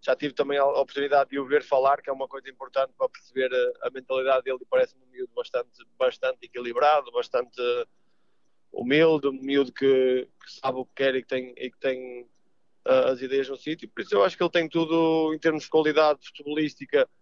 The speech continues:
também tem, senão não estava no Benfica e, e não, e não estava nas seleções nacionais e não estava, eh, tão cedo a integrar a equipa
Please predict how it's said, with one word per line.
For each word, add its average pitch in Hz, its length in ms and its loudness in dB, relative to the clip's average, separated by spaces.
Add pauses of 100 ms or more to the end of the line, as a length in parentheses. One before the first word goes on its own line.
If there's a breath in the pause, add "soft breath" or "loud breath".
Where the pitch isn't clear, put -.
(420)
também 147 320 0
tem, 151 180 2
senão 156 240 -2
não 147 80 -2
estava 143 300 2
no 143 80 -2
Benfica 143 400 -4
e, 139 260 -4
e 135 40 -4
não, 135 260 -2
e 135 100 0
não 135 120 -2
estava 139 280 2
nas 135 180 -6
seleções 131 380 -6
nacionais 139 600 -2
e 131 80 -20
não 131 100 -20
estava, 131 640 2 (420)
eh, 131 640 4 (100)
tão 135 300 0
cedo 139 280 0
a 139 40 -2
integrar 131 440 -4
a 131 60 0
equipa 131 380 -6